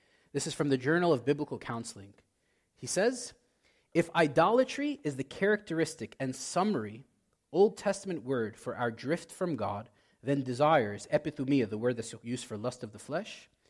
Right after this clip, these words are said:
"is the characteristic and summary of the New, for New Testament word, word, word for the same drift. The New Testament merges the concept of idolatry and the concept of inordinate life-ruling desires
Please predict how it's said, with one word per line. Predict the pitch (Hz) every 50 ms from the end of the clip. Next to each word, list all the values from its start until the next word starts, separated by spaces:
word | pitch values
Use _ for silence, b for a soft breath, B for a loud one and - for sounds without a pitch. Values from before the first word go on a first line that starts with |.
| _ _ -
"is | 147 127
the | 147 -
characteristic | - - - 185 196 208 208 - - 165 180 - - - 220 196 - - -
and | 135 127 123
summary | - - - - 175 202 202 156 120 101 101 110 131 _ _ _ _ _ _ _ _ _ -
of | 117 131 135
the | 139
New, | 139 170 185 147 -
for | - 156 139 135 - 143
New | 151 196
Testament | 208 - - 160 - - 151 139 117 110
word, | 117 120 127 127 127 - -
word, | 135 139 143 143 135 - 135
word | 143 165 156 127 123 123
for | - - 127 110
the | 113
same | - - - 147 147 147 147 135
drift. | 117 113 120 110 - - - - _ B B B B B
The | 120 135
New | 147 180 233 254
Testament | 254 - 220 214 214 - 202 180 147 -
merges | 127 147 175 196 208 - 226 202 147
the | 139
concept | - - - 165 185 - 190 - - 139
of | 127 - 139
idolatry | 127 123 123 139 143 165 190 208 202 - - 240 262 262 B B B B B B
and | 135 147 139
the | 131
concept | - - - 185 196 208 - 214 202 - 123
of | 123 120 - -
inordinate | 175 196 202 - - 170 175 170 170 175 175 165 - -
life-ruling | 113 113 123 147 170 175 - - - 120 123 143 151 151 147 147 143
desires | 120 123 110 117 110 110 98 95 95 92 - - -